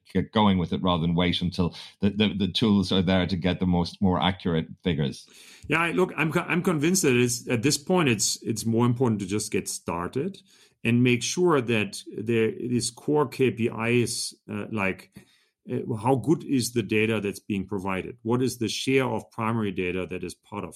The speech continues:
Speaker 2: it? Against what standard is it being measured? As standards are also evolving over time. So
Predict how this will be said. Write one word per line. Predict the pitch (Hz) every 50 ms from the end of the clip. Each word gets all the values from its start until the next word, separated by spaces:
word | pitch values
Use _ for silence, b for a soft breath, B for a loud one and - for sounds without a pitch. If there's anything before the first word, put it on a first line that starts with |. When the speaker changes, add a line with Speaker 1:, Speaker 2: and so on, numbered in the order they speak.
| - -
Speaker 2:
it? | - _ -
Against | 135 113 98 117 120 123 123 120 - - - - - -
what | 107 117 135 131 -
standard | - - 131 120 127 131 123 107 -
is | - 113 95
it | 104 98 - _
being | 107 107 101 98 98
measured? | 95 101 107 107 - - - - _ - _ b b b b b b b b _ _
As | 101 104 101 -
standards | - - 110 110 110 107 98 -
are | 107 104
also | 104 107 110 - 110 101
evolving | 98 92 80 98 98 104 107 101 98 90
over | 90 85 82 82 87
time. | - - - 90 82 87 110 123 120 b b b b b b
So | - 123 117 113 101 B